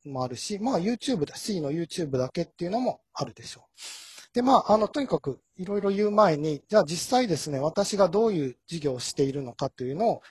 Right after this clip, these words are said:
サンプルを一枚だけご覧に入れようと思います。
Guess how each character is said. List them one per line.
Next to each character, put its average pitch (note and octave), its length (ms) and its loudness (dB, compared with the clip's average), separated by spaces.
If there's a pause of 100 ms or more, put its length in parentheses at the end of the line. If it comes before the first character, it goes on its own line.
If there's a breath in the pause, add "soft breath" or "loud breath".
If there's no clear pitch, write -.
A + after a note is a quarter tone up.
サ F#3 180 -2
ン F3+ 80 -4
プ F#3 180 -2
ル F#3 140 4
を G3 180 6
一 D#3 200 -10
枚 D3+ 180 2
だ C3+ 120 0
け D3 120 -2
ご C3+ 140 -2
覧 C3 200 -2
に B2+ 80 -10
入 B2 60 -8
れ B2+ 80 -2
よ B2 120 -4
う - 60 -14
と - 80 0
思 A3 200 2
い D#3+ 40 -2
ま B2 140 -6
す。 - 160 -14